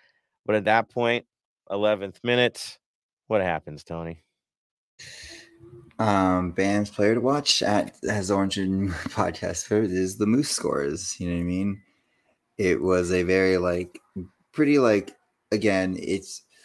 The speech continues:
Speaker 2: I, I almost don't wanna, like, talk about highlights just out of respect for them 'cause it was just, like, a, a slaughter. And as we, as they, but they also expected it 'cause they, uh, like I said, like Joseph said, and Orange and Black, as, uh,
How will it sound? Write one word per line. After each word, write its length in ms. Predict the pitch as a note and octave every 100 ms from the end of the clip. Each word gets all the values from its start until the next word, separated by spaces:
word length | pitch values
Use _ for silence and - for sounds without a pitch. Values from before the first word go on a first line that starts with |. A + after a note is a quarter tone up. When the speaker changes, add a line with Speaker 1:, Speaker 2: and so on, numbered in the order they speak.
| - _ _ _ _ _
Speaker 2:
I, 160 | B2 G#2+ -
I 100 | G#2
almost 400 | G2+ A2 A2+ G#2+
don't 140 | G#2+
wanna, 200 | G#2 G2+
like, 180 | G2 F#2+
talk 160 | F#2 F2+
about 220 | F2+ F2+
highlights 400 | F2+ F2+ F#2 F#2
just 280 | - E2+ -
out 100 | F2+
of 80 |
respect 360 | F2+ F2 F#2+ F2
for 80 | F2+
them 120 | F#2
'cause 120 | F2
it 60 | F#2
was 140 | F2+ F2
just, 160 | F2
like, 160 | F2+ -
a, 140 | F2+ -
a 80 | -
slaughter. 640 | - - E2+ F2 F#2 F#2 F#2+
And 180 | - F#2
as 200 | F#2 F#2 -
we, 220 | F#2+ -
as 180 | - F2+
they, 120 | F2
but 200 | F#2+ F#2+
they 180 | G2 F#2+
also 340 | E2+ G2 - F#2+
expected 440 | F#2 - F#2 F#2+
it 120 | F#2
'cause 120 | -
they, 180 | F2+ F#2+
uh, 140 | F#2 F#2 -
like 120 | F2+
I 40 |
said, 240 | - F2+ - -
like 220 | F#2 F2+
Joseph 300 | - F2+ F2+
said, 300 | - F#2 F2+
and 300 | F#2 F2+ E2 - -
Orange 240 | E2+ F2+
and 60 | E2+
Black, 240 | F2+ - _ _
as, 360 | - F2+ F2 -
uh, 100 | -